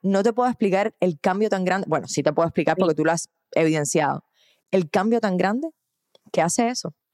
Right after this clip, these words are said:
Speaker 2: Sí, increíblemente. Mira, cuando yo me recuerdo en los comienzos, cuando yo empecé a aprender de este desarrollo, porque además es lo que tú dices, no es solamente el ponerlo y verlo, sino el desarrollarlo. Es la parte más dura,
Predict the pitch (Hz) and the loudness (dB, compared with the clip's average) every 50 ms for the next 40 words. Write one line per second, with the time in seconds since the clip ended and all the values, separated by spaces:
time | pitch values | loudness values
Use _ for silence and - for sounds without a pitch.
0 | _ _ _ _ - - - - 220 214 202 190 185 - 196 202 202 185 208 208 | _ _ _ _ -16 -12 -4 -2 0 2 2 2 0 0 0 -2 0 0 0 0
1 | 208 208 220 247 254 247 240 233 233 233 214 226 208 226 240 247 226 202 180 208 | 2 2 2 2 2 2 0 2 0 0 0 0 0 2 2 2 0 0 0 0
2 | 202 202 202 202 196 190 196 190 - _ _ _ _ _ _ _ - - 214 247 | 0 2 2 2 2 2 2 0 -4 _ _ _ _ _ _ _ -4 0 2 2
3 | 294 311 330 294 233 269 277 269 277 277 269 247 220 208 196 202 190 185 185 185 | 2 2 2 0 2 2 2 2 2 2 2 2 0 0 -2 0 0 2 0 0
4 | - - 185 180 190 233 240 277 269 233 208 196 185 180 180 185 202 226 - 254 | 0 -2 -2 0 0 2 0 0 0 0 0 2 2 2 2 2 2 0 0 -2
5 | 247 - 262 247 240 220 214 202 196 214 220 208 - 226 - - - 208 202 - | -2 0 -2 -2 0 0 0 0 0 0 0 0 -2 -4 -2 -2 -2 -2 0 -2
6 | 185 175 170 214 226 208 185 175 170 160 - 175 - 175 170 175 190 208 214 214 | -2 -2 0 0 2 2 2 2 0 0 -2 -2 0 0 0 2 2 0 0 0
7 | 214 226 226 226 208 220 208 196 202 202 - - 165 165 180 - _ _ _ _ | 0 0 -2 -2 -2 0 0 0 0 -2 -4 -4 -6 -6 -6 -10 _ _ _ _
8 | _ _ _ _ _ _ _ _ - - 220 208 214 220 220 233 247 233 254 247 | _ _ _ _ _ _ _ _ -4 -2 0 2 2 2 2 2 0 0 2 0
9 | 233 214 214 208 208 214 214 - - 220 - - 185 180 - - 180 180 180 180 | 0 0 0 0 0 -2 -2 -2 -2 -4 -2 -2 -2 -2 -2 -2 0 0 0 0
10 | 185 208 226 226 214 208 214 214 196 196 185 175 - - 180 175 170 165 165 170 | 0 0 -2 0 0 0 0 0 0 0 -2 -2 -2 -2 -2 0 0 0 0 -2
11 | 165 156 - - 156 147 143 151 151 151 151 151 143 139 143 139 143 - _ _ | -4 -4 -4 -4 -4 -2 0 0 0 0 0 0 -2 -2 -4 -8 -10 -12 _ _
12 | _ _ _ - - 226 247 285 277 269 269 262 262 247 214 202 196 196 185 190 | _ _ _ -6 -2 0 2 2 2 2 0 0 0 0 0 0 0 -2 -2 -2
13 | 190 185 160 147 143 | 0 0 0 -2 -2